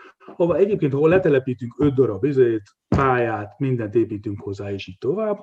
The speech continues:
akkor felépül egy olyan rendszer, ami elvileg biztosíthatja azt a dolgot, hogy, hogy, hogy, ö, ö, valami képzés legyen, és akkor megkérdezheti a még, hogy de te hány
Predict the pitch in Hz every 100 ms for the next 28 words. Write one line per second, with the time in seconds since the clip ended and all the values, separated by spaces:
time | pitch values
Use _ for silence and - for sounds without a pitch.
0 | - - 143 190 170 139 120 104 117 107
1 | 92 147 160 123 117 139 131 - 151 151
2 | 127 123 123 113 117 117 - 104 107 98
3 | 107 104 - 101 95 92 92 - 95 92
4 | _ _ - - - _ - 101 101 107
5 | 104 101 101 - - - 110 101 98 104
6 | 104 101 98 92 - - 104 104 104 98
7 | - 95 107 107 98 95 - 101 92 -
8 | 156 160 156 143 147 143 135 123 113 -
9 | - 110 110 104 _ 107 104 110 - 127
10 | 120 - 123 113